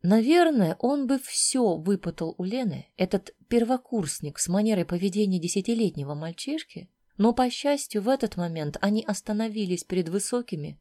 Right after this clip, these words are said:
плотно закрытыми дверями. «Так, у вас амулеты какие-то с собой есть?» Внезапно Михалис стал серьёзным и почти взрослым.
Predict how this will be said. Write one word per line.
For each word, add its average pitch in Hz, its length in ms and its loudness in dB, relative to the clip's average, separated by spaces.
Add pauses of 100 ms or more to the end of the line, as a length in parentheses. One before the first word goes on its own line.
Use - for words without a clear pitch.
плотно 220 400 2
закрытыми 170 560 -4
дверями. 151 560 -8 (840)
«Так, 208 520 2 (260)
у 165 60 -4
вас 233 220 4
амулеты 247 640 4
какие-то 208 360 0
с - 40 -6
собой 208 280 6
есть?» 220 460 0 (260)
Внезапно 233 640 2
Михалис 220 680 -2
стал - 400 -4
серьёзным 185 760 0
и - 120 -6
почти - 720 -6
взрослым. 147 640 -8